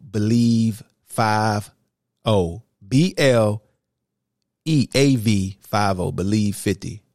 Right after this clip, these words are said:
Get that fifty percent off for the welcome bonus on your first deposit, man. Go to ahmad hawkins dot com if you wanna contact me or you wanna check out all the walkthrough content and interviews or any other, um, things I got on tap.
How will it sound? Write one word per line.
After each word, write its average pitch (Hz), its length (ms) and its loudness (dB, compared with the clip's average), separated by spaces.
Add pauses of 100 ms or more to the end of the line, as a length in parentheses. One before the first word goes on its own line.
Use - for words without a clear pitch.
Get 101 120 -8
that 101 100 -4
fifty 101 180 -6
percent 104 280 -6
off 98 160 -4
for 95 120 -6
the 95 80 -4
welcome 98 320 -2
bonus 92 320 -6
on 85 100 -10
your 82 100 -10
first 95 320 -6
deposit, 85 480 -8
man. 80 260 -12 (1300)
Go 131 120 2
to 139 120 2
ahmad 143 240 2
hawkins 139 240 2
dot 139 220 2
com 139 320 2
if 117 100 0
you 127 60 0
wanna 127 140 0
contact 135 520 2
me 131 300 0 (440)
or 104 80 -2
you 104 80 -4
wanna 110 160 -4
check 120 160 -2
out 113 140 0
all 113 100 0
the 113 80 -2
walkthrough 113 480 -2
content 113 640 -2
and 104 260 -4
interviews 110 580 -2
or 95 180 -2 (220)
any 110 260 -2
other, 110 340 0
um, 107 600 -2 (460)
things 113 260 0
I 107 80 2
got 110 160 0
on 107 100 -4
tap. 107 320 -2